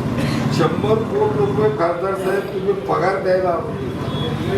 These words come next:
पण आशा वर्करांचा पगार दिला गेला नाही.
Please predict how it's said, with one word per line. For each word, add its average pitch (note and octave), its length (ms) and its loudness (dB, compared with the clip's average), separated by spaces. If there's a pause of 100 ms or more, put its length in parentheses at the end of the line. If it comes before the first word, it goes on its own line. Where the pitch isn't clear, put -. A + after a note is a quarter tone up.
(800)
पण A3 100 4
आशा G3 320 2
वर्करांचा G#3+ 640 -2
पगार F3 380 0
दिला D3+ 320 -2
गेला B2+ 280 -4
नाही. A2+ 200 -6